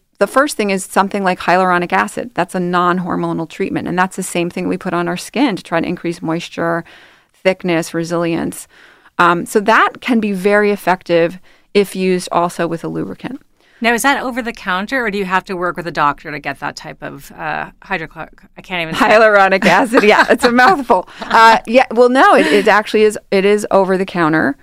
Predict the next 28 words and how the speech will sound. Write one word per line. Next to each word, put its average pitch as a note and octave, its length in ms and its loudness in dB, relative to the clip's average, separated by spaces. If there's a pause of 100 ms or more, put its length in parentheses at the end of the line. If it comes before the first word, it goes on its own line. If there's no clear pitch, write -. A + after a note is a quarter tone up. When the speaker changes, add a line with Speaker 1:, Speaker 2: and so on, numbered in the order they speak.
(300)
Speaker 1:
But G3 180 4
as F#3+ 300 2
a F#3+ 80 -2
physician, G#3+ 500 -2
you G3 80 0
can F#3+ 160 -2
also F#3+ 260 0
use F#3 200 -4
a F#3 40 -4
compounding F#3 540 -4
pharmacy A3 600 -2
to F3 160 -8
the, F3 80 -2
put - 280 -10
together F#3 640 2
different F#3 600 -4 (460)
little G3 240 2
concoctions F#3 680 -4
for F3+ 120 -6
patients F3 360 -6
that E3+ 100 -6
have D#3+ 100 -4
hyaluronic E3 600 -2
acid, G#3+ 440 -2
that E3+ 100 -6
have E3 220 -6
vitamin, F3 520 -4 (280)
uh, E3 160 -4